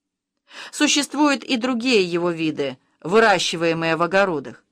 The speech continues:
Многие знают лук-батун, у которого также образуется подземная луковица.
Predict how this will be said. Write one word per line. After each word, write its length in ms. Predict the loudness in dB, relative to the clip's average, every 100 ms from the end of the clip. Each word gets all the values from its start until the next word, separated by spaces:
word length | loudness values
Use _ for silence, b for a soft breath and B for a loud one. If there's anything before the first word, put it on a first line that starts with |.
| _ _ _ _ _ _ _ _ -2
Многие 500 | 4 6 6 4 4
знают 420 | 4 2 2 0 -2
лук-батун, 960 | -2 -2 -2 0 0 0 -6 -6 -8 b b b b b
у 100 | 2
которого 460 | 2 4 4 6 4
также 400 | 4 2 4 2
образуется 640 | 4 2 2 -2 -2 -2
подземная 640 | 0 0 0 -2 0 -2
луковица. 680 | -2 -4 -6 -8 -6 -8 -12